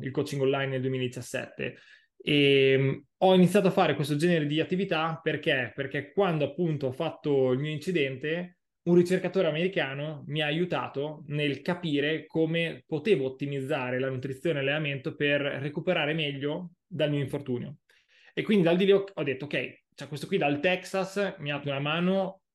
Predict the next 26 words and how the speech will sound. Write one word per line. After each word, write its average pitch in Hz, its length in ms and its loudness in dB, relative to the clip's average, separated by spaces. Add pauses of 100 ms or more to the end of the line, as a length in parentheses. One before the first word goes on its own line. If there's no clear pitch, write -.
(120)
in 139 60 -10
maniera 147 340 -2
estremamente 165 640 -2
impattante, 131 920 -4
molto 160 260 -4
più 165 140 -4
di 151 100 -6
qualsiasi 147 460 -6
medico 139 600 -4
che - 120 -4
avessi 131 220 -2
attorno." 170 720 0 (400)
Ecco 139 240 -4
che 131 180 2
anche 127 180 -2
ora, 151 320 2
anche 143 260 -4
io 160 140 4
nel 135 140 0
mio 156 100 -2
piccolo 147 640 -4 (800)
potevo 156 320 2
fare 139 240 -2
la, 131 260 -4
la 143 120 -6
differenza 135 800 -2